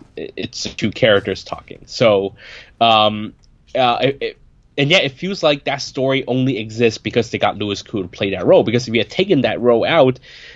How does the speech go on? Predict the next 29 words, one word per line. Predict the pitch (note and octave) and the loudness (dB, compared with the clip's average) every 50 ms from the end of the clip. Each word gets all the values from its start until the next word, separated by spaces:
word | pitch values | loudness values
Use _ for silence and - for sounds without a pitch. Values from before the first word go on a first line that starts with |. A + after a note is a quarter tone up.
| - _ | -20 _
you | - E3+ F3+ F#3 F#3+ G#3 A#3+ B3+ A#3+ | -14 -10 -6 -4 0 2 4 6 6
eventually | G#3+ F3+ F#3+ G#3 G#3+ G#3 - - - F#3+ F3 E3+ E3+ E3 D3+ - _ _ _ _ _ _ _ _ _ _ _ _ _ | 6 6 6 4 4 4 0 0 2 4 4 4 2 0 -4 -10 _ _ _ _ _ _ _ _ _ _ _ _ _
would | - D#3 D3+ C#3+ | 0 2 2 2
have | D#3+ D3 | 2 0
a | D3 | -2
pretty | C3 - F3+ E3 C3+ | 0 2 2 2 2
similar | - - E3 D3 C3 B2 A#2 | 2 2 2 4 4 2 0
story. | - - C#3+ C#3+ C3 A2 G2 G2 A2+ | 0 -2 0 0 0 0 0 0 0
I | C3 | 2
mean, | D3 C#3 B2+ B2+ - - - - - _ _ _ | 2 2 0 0 -4 -10 -20 -20 -20 _ _ _
that | D#3 D#3 E3 - | 0 0 0 -2
character | - F3+ F3 F3+ F3+ - D3 C3+ | 0 2 2 2 2 -2 -4 -6
plays, | - - - - - C#3+ C#3+ D3 C#3+ C#3+ C3+ - - - - _ _ _ _ _ _ _ _ _ _ _ _ _ _ _ _ _ _ _ _ _ C3 | -6 -14 -16 -4 0 0 2 2 0 -2 -4 -8 -16 -20 -20 _ _ _ _ _ _ _ _ _ _ _ _ _ _ _ _ _ _ _ _ _ -10
does | B2 C#3 C#3+ D#3 D3 - - _ | -2 2 2 2 2 0 -8 _
an | B2+ B2+ | -6 -6
important | B2+ B2+ B2+ - D3 B2+ A2+ A2+ G#2+ | -6 -6 -4 -4 -4 -4 -4 -6 -10
thing | - - B2+ B2 G#2 F#2+ F#2+ F#2+ - _ | -4 -2 0 0 0 -2 -6 -14 -8 _
that | - G#2+ G2+ - | -2 -2 -2 -2
helps | - - - B2+ B2 - - | -6 -2 -2 -2 -2 -2 -8
Chen | - - B2 G#2 F#2+ | -12 -8 -8 -8 -6
Hua, | F#2 F2 F2 F2+ - - _ | -6 -8 -10 -10 -14 -12 _
but | - C3 B2 - - - - - - - - _ _ _ _ | 2 4 4 2 0 -8 -18 -20 -20 -20 -20 _ _ _ _
that | - C#3+ D3 D#3 B2 C3 - | 0 0 2 0 -2 -6 -10
could | - C3 | -6 -6
have | C3 A#2+ | -4 -4
been | A#2+ A#2 A2+ | -4 -6 -4
any | A2+ A2+ A#2 A2+ | -4 -4 -4 -4
other | G#2 G#2+ G#2 | -4 -6 -6
character. | - B2+ A#2 A2+ G#2+ - - - _ | -4 -2 -2 -2 -2 -4 -10 -18 _